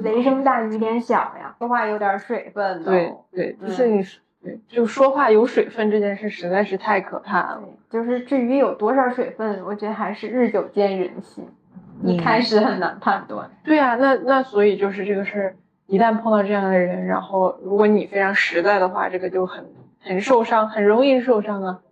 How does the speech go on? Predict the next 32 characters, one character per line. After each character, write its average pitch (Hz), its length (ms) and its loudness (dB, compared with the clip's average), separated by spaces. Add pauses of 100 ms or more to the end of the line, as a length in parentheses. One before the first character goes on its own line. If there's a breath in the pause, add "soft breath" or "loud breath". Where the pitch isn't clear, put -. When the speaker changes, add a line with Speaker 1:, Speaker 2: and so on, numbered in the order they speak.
Speaker 1:
所 214 180 0
以 208 140 4
就 208 260 0
是 214 160 -6
刚 254 380 2
开 240 180 2
始 208 60 0
接 220 180 2
触 240 320 4
的 185 200 2
时 190 100 -6
候， 165 320 -2 (180)
但 214 160 4
是 226 200 4
大 226 180 2
家 220 140 2
都 233 200 2
是 240 200 0
尽 262 240 2
量 208 340 2
以 175 60 -6
一 190 80 -2
个 214 180 2
不 185 240 -6
确 214 300 2
定 202 180 0
性 190 240 -4
去 - 160 -6
面 190 300 -2
对 185 180 -2
别 175 260 -4
人。 151 100 -8